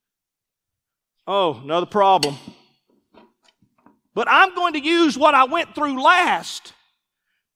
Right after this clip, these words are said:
as a way to, to prepare me for what I'm fixing to go into next. And I'm in, gaining in speed. I'm gaining strength. I'm gaining the thing that God says, "Tim, use momentum." In, in our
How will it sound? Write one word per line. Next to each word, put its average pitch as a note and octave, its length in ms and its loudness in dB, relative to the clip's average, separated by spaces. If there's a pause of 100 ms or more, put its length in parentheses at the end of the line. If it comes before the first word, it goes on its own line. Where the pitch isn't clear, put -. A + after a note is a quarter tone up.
(180)
as A#3+ 180 -2
a B3+ 40 -8
way D#4 300 2
to, B3+ 200 -8 (160)
to A#3+ 120 -8 (220)
prepare F#4+ 540 0
me A#3 360 -6 (220)
for C#4 180 0
what C#4+ 220 2
I'm D4 160 2
fixing C#4+ 300 -6
to C#4+ 40 -8
go D4 220 0
into C#4 240 -4
next. D4+ 420 0
And C4+ 140 0
I'm B3 160 0 (180)
in, B3 220 -8
gaining F4 540 0
in D4+ 140 -4
speed. B3+ 640 -2 (220)
I'm B3+ 300 0
gaining F4 500 0
strength. F4 640 -2 (220)
I'm C4 320 0
gaining F4+ 500 0
the D#4 80 -4
thing E4+ 300 -2
that B3+ 160 -4
God D#4+ 260 0
says, C#4+ 240 -8
"Tim, C#4+ 420 0
use E4+ 560 0
momentum." D4 640 0 (360)
In, - 180 -2
in E4 80 4
our E4 240 2